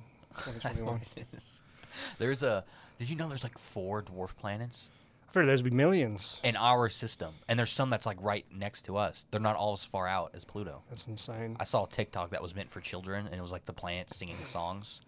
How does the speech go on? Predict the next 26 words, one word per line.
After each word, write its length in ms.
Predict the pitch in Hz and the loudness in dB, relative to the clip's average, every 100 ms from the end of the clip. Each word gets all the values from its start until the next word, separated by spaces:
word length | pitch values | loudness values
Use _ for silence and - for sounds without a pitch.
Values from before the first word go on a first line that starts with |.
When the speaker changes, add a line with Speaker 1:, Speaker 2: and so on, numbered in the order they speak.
| - | -8
Speaker 2:
<laughs> 60 | - - - - | -4 -4 -4 -4
Speaker 1:
And 120 | 90 | 0
I 100 | 90 | 2
actually 320 | 92 - 95 | 2 0 -6
learned 200 | 87 90 | -6 -6
more 140 | 90 92 | -4 -6
from 160 | - 87 | -6 -4
that 200 | 90 87 | -4 -4
than 100 | 87 | -8
any 180 | 90 90 | -6 -2
science 320 | - 90 92 | 0 0 -2
<laughs> 0 | |
class 300 | - 107 - 156 762 - - | 0 -2 -2 -4 -4 -2 4
I've 200 | - - | 4 4
ever 200 | 127 117 | 0 0
had, 300 | 95 110 120 | 0 -2 -4
'cause 100 | 131 | 0
I 60 | 123 | 0
didn't 120 | 120 | 0
know 100 | 120 | -2
there 100 | 117 110 | -2 -2
was, 120 | 104 | -2
like, 160 | 110 | -2
three 280 | - 107 107 | -4 -2 -2
dwarf 240 | 98 95 101 | 0 -4 -6
planets. 440 | - 82 85 - | -6 -8 -8 -12